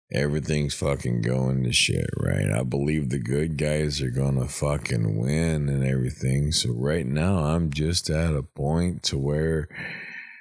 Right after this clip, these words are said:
I'm waiting for everything to fucking happen.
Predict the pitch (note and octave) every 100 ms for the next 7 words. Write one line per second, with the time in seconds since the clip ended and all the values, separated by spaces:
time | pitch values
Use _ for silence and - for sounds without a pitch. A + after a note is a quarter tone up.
0 | - _ _ _ - - - - F2 D#2+
1 | F#2+ F2+ E2 C#2 D2 E2+ E2+ E2 - E2
2 | F2 E2 C#2+ - D#2+ D2+ - B1 D2+ G2+
3 | F#2 D#2 - - - - C#2 -